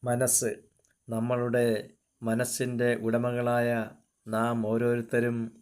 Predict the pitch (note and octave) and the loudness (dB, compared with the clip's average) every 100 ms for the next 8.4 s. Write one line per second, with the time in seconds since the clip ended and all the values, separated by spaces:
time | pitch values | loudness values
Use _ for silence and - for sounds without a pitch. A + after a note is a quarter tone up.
0 | _ _ _ - G#2 - A#2+ A#2+ A#2+ B2 | _ _ _ -8 -8 -2 0 0 0 -2
1 | A#2 G#2+ A2+ B2 B2 A#2+ A#2+ A#2 - _ | 0 0 0 -2 -2 -4 -4 -6 -14 _
2 | _ _ - G#2+ A2+ B2 A#2 B2 A#2+ A#2+ | _ _ -4 2 4 4 2 0 -2 -2
3 | A#2+ A2 A2 A#2+ A#2+ - B2 A#2+ A#2+ A#2+ | -4 -6 0 2 2 0 4 4 4 -2
4 | A2+ - _ _ _ - A2 A#2+ B2 B2 | -8 -14 _ _ _ -2 0 2 2 0
5 | B2 A#2+ B2 A#2 - _ _ - - A2 | -2 -2 -2 -4 -12 _ _ -10 -2 0
6 | A2+ A#2+ A#2+ A#2+ A#2 A2+ A2+ A2 G2 - | 2 0 0 -2 -2 -2 -2 -2 -4 -6
7 | - _ _ _ _ - - A2+ A#2+ B2 | -14 _ _ _ _ -8 -4 -2 0 0
8 | A#2+ A#2+ B2 | 2 2 2